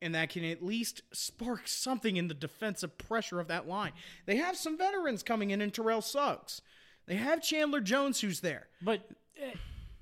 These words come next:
Speaker 2: how do we know if Terrell Suggs is gonna be as good as he was in Baltimore, you know?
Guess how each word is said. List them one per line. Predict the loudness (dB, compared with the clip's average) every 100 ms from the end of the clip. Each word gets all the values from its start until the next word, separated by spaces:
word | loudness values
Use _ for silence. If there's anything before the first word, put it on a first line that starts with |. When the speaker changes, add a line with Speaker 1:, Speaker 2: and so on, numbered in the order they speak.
| -20 -6
Speaker 2:
how | 0 4 4
do | 4
we | 2
know | 2 2 2
if | 0 -2
Terrell | -4 -4 0 -2
Suggs | -2 -4 -4 -6 -8 -8
is | -6 -6
gonna | -6 -6
be | -6 -6
as | -6 -8
good | -6 -4
as | -4 -6
he | -6
was | -6 -8 -6
in | -6
Baltimore, | -6 -6 -6 -8 -8 -12
you | -8 -4
know? | -4 -4